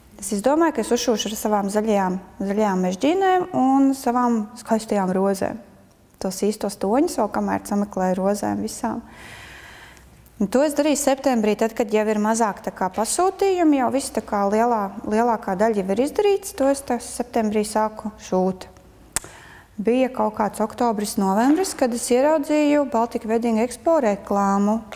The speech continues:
kad būs tāda izstāde februārī. Un teicu vīram,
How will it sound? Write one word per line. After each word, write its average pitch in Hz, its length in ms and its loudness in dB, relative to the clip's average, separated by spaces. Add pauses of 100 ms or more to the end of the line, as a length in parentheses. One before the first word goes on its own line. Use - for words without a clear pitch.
(400)
kad 214 160 -2
būs 214 360 0
tāda 196 320 0
izstāde 370 480 0
februārī. 320 600 2 (760)
Un 214 140 -2
teicu 277 320 2
vīram, 208 380 2